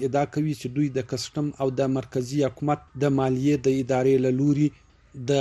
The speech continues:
لګول سوو ټیکسونو له سببه څخه دوی له یو شمیر مالي مشکلاتو سره مخامخ دي. د کوټې د چمبر اف کامرس پخوانی مشر اخ-، اختر کاکړ تور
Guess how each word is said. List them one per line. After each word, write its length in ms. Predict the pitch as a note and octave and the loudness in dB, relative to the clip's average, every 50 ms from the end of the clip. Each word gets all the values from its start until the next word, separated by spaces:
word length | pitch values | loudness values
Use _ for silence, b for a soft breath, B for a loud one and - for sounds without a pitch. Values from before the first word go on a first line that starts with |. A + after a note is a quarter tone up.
| C3 C3 | 4 2
لګول 360 | C3 C3 A#2+ B2 C3 C3 C3 B2+ A#2 - | 2 0 2 2 4 4 4 2 0 0
سوو 180 | - D3+ D3+ D3 A2+ - | 0 0 0 0 -2 -6
ټیکسونو 380 | B2+ A2+ - - - D#3 D3+ D3 C3+ | -10 -8 -6 -2 0 2 2 4 2
له 100 | C3+ B2 - | 0 -2 -2
سببه 340 | - B2+ C3+ C#3+ C#3 D3 C#3+ C#3+ | 0 2 2 2 2 2 0 -2
څخه 560 | C#3+ - - D3+ D3 - - - - - B2 | -2 -2 -2 -2 -2 -2 -6 -20 -16 -8 0
دوی 140 | C3+ C#3+ C#3 C3 C3 | 2 2 4 4 4
له 40 | C3 | 4
یو 100 | C#3+ D3 C#3 B2 - | 4 4 2 0 -4
شمیر 280 | - D3 D3+ D3 D3 C#3 C3 C3+ | -4 -2 0 0 2 2 2 0
مالي 220 | C3+ C3 C3+ D3 D#3 C#3 | 2 2 2 2 2 2
مشکلاتو 520 | C3 B2 - - - C3+ D3 C#3 B2+ - - - | 0 -2 -4 0 2 4 4 4 2 0 -2 -2
سره 180 | D3 C3 C3+ C3+ C3+ | 0 0 2 0 0
مخامخ 400 | B2 - C3+ C3 C3+ C3+ A#2+ - - | 0 0 0 0 0 0 -2 -2 0
دي. 100 | C#3 C#3+ B2+ - _ - - - B2 B2 | 0 0 0 0 _ -20 -20 -10 0 2
د 100 | C#3 C3+ B2+ - | 2 2 2 0
کوټې 240 | - D3 - - D3 C3 A#2 | -2 -2 0 0 -4 -2 2
د 100 | C3 C3 B2+ - - | 0 0 0 0 -2
چمبر 280 | C3 C3 C3 D3 D3 C#3+ | -2 0 2 2 2 2
اف 100 | C3+ - - | 0 -2 -4
کامرس 280 | C3+ C3 C#3 D3 C3+ - - | -2 0 0 0 -2 -4 -6
پخوانی 400 | - B2+ - - C#3 C3 C3+ C3+ C3 C#3 | -6 -8 -4 -2 -2 -2 0 -2 0 -2
مشر 240 | D3 - - D3 C3+ - - C3+ | -2 -2 -2 -4 -4 -4 -6 -8
اخ-، 100 | A2+ - - - - C3 | -8 -8 -12 -6 -6 -6
اختر 260 | - - - D#3 C#3 - - | -4 -2 -2 -2 -2 0 -2
کاکړ 320 | C#3 B2 - C#3+ C3 A2+ - - D3 | -4 -4 -2 -4 -4 -4 -4 -2 0
تور 120 | D3 C#3 | 0 0